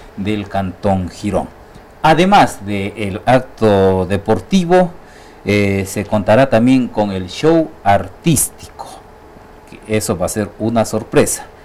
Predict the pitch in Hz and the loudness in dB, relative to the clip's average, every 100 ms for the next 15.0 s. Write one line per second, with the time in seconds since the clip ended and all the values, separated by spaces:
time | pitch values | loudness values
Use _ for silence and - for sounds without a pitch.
0 | - - - 92 95 95 92 - 92 98 | -20 -20 -14 -10 -8 -8 -8 -6 -6 0
1 | 113 127 123 90 101 120 120 113 123 123 | 2 2 0 -4 -2 -2 0 0 0 -2
2 | 120 98 - 147 165 156 156 - - - | -2 -4 -2 0 2 2 0 -4 -18 -2
3 | 113 113 104 95 107 113 117 147 - 107 | 2 2 2 -2 -4 0 4 4 2 0
4 | 127 139 - 262 320 226 - - - - | 0 0 0 2 4 2 -2 -12 -18 -16
5 | 82 85 - 87 104 107 104 98 - - | -14 -16 -14 -12 -6 -2 0 -2 -6 -10
6 | 87 - 104 98 95 90 110 101 92 - | -10 -4 -2 -2 -4 -4 -4 -2 -4 -4
7 | 92 101 95 92 92 87 - 101 92 - | -8 -6 -8 -6 -8 -8 -10 -8 -8 -10
8 | 95 90 127 143 127 120 123 120 - - | -12 -6 -4 -2 -2 -4 -8 -8 -10 -20
9 | - - 101 104 110 110 107 - - 131 | -20 -10 -6 0 0 0 -4 -10 -4 2
10 | 160 135 - - 98 107 110 107 95 95 | 2 0 -12 -8 -6 -4 -4 -6 -8 -4
11 | 101 107 110 98 107 107 85 107 127 110 | 0 0 -2 -4 -4 -4 -4 0 0 -2
12 | - 104 113 95 98 101 113 147 143 151 | -4 2 2 2 -2 0 0 0 0 -2
13 | 156 - - - - 190 233 240 202 185 | -4 -6 -20 -20 -4 4 6 6 6 6
14 | 185 196 214 196 190 120 131 147 147 | 6 6 6 4 2 4 4 4 2